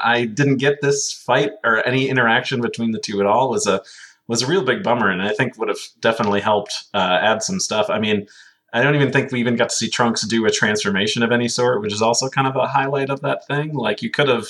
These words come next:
masked it by having their usual cut to black screen, here's some text of thing that happened, but I feel like it defi-,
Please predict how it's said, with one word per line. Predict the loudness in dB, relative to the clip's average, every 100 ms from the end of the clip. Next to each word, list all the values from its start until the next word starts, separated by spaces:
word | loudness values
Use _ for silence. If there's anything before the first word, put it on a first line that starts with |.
| -8
masked | -2 2 2 2 2
it | 0 0
by | 0 2 2 2
having | 2 2 0
their | 0
usual | 0 -2 -2 -4 -4 -10 -20 -4
cut | -2 0
to | 0
black | 0 0
screen, | 0 2 2 0
here's | 0 -2 0
some | 0
text | 0 0 -2
of | -2
thing | 0 0
that | -2
happened, | -2 -2 -6 -8 -6
but | -6 -8 _
I | -2
feel | -2 -2
like | -2 0
it | 0
defi-, | 0 0 -2 -4